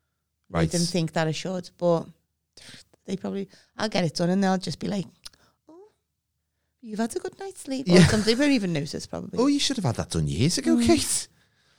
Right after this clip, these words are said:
Speaker 1: It's taking years off you. I think I'd, I'd be worried that if I got one thing done, it would lead to another one, and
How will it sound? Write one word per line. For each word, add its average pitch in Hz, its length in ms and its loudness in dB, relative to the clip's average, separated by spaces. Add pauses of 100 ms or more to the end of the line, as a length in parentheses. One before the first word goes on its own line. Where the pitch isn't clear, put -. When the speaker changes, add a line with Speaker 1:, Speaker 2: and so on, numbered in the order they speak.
(200)
Speaker 1:
It's - 100 -20
taking 165 320 -2
years 107 260 2
off 170 180 -4
you. 185 120 -4
I 143 80 2
think 175 260 2
I'd, 147 240 4
I'd 117 220 2
be 127 100 0
worried 113 300 2
that - 160 0
if 92 100 -6
I 101 60 -2
got - 140 -4
one 95 180 0
thing 104 200 0
done, 98 200 2
it - 100 -2
would 78 140 -4
lead 78 200 0
to - 100 -6
another 76 200 -4
one, 82 220 -2
and 67 180 -8